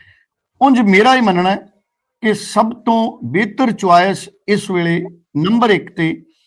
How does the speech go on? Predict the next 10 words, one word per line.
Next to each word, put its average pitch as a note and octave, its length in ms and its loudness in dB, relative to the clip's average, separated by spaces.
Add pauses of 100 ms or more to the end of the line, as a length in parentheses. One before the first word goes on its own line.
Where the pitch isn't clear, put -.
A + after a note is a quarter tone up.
(420)
ਨਵਜੋਤ F3 400 0
ਸਿੰਘ F#3+ 180 -6
ਸਿੱਧੂ G#3+ 260 -2
ਨੂੰ G#3+ 160 2
ਅਗਰ F3+ 140 0
ਉਹ F#3 100 0
ਹੁਣੇ E3+ 260 0
ਚਿਹਰਾ E3+ 460 -2
ਐਲਾਨਣ E3 400 0 (800)
ਤੇ - 100 -10